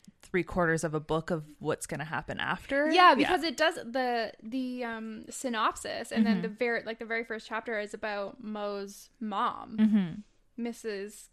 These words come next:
Speaker 2: Kama-, Kamansky.
Speaker 1: Kam-, yeah.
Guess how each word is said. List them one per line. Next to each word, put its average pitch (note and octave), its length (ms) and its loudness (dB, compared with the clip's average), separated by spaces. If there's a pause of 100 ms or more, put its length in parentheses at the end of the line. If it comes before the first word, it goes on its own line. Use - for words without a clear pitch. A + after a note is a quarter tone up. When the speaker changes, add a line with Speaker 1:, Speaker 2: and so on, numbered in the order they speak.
(400)
Speaker 2:
Kama-, A3 440 -8 (120)
Kamansky. B3+ 840 -8
Speaker 1:
Kam-, G#3 260 -4
yeah. F#3+ 220 -6